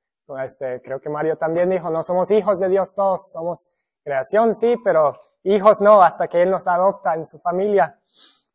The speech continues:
Am, en Romanos cinco diez creo que lo hemos memorizado como iglesia, pero dice, lo voy a leer, dice, "Porque si cuando éramos enemigos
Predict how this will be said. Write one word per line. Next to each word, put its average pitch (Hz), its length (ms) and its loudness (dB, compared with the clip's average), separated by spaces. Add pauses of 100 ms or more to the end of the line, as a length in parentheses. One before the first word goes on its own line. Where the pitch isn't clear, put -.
(480)
Am, 156 400 4 (420)
en 151 120 -4
Romanos 180 540 2
cinco 214 280 0
diez 220 300 4
creo 202 200 -2
que 202 80 -6
lo 175 100 -2
hemos 185 220 -2
memorizado 165 720 0
como 175 200 -4
iglesia, 180 560 -2 (360)
pero 156 160 0
dice, 165 640 2
lo 147 80 -2
voy 160 140 0
a 175 60 2
leer, 170 280 4
dice, 170 280 0
"Porque 170 360 0
si 165 160 -8
cuando 226 440 2
éramos 240 560 -2
enemigos 220 920 0